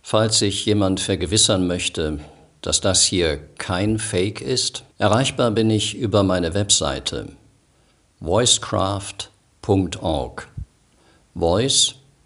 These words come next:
wie das englische Wort für Stimme und Craft wie das englische Wort für Handwerk, zusammengeschrieben.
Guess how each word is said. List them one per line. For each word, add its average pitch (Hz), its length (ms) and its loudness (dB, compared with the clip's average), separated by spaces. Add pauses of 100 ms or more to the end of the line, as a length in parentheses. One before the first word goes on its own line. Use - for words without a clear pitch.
(120)
wie 80 160 -6
das 67 320 -2
englische 80 460 -4
Wort 71 200 -4
für 85 160 -6
Stimme 143 440 0 (760)
und 82 300 -6
Craft 90 680 0 (280)
wie 87 120 -6
das - 240 0
englische 87 460 0
Wort 78 280 0
für 73 260 -2
Handwerk, 104 640 -2 (800)
zusammengeschrieben. 87 1080 0